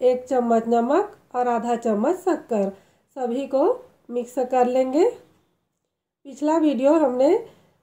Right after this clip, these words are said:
पुलाव का डाला था, पुलाव के साथ दही का रायता अच्छा लगता है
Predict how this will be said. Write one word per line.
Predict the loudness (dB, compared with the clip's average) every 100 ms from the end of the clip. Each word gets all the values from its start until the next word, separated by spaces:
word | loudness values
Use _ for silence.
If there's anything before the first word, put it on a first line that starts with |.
| _ -8
पुलाव | -2 0 0
का | 2
डाला | 2 4 2
था, | 2 2 2
पुलाव | 2 2 4 2
के | 0 -2
साथ | 0 0 0 -6 _ -6
दही | -4 -4 -2
का | 0 0
रायता | 2 0 0 0 0 -2 -12 _ _ -18
अच्छा | -18 -8 -2
लगता | -2 -2 -4 -4
है | 0 -2